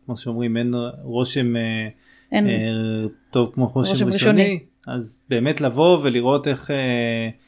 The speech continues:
Speaker 1: איך יוצרים אמון כבר עם האנשים בשלב הראשוני, זה השלב שיחסית קל, כי לא עשיתם שום שטות.
Speaker 2: נכון.
Speaker 1: כן.
Speaker 2: אז כ-, אה, כ-,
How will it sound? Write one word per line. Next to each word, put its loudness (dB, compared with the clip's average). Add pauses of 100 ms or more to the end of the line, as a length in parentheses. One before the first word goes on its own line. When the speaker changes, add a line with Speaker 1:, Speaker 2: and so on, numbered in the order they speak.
(240)
Speaker 1:
איך 2
יוצרים 4
אמון 4
כבר 4
עם 0
האנשים -2
בשלב 0
הראשוני, 0
זה 2
השלב -2
שיחסית -2
קל, 4
כי -2
לא 0
עשיתם 0
שום -4
שטות. 0 (360)
Speaker 2:
נכון. 4
Speaker 1:
כן. -8
Speaker 2:
אז -4
כ-, -2
אה, 4
כ-, 0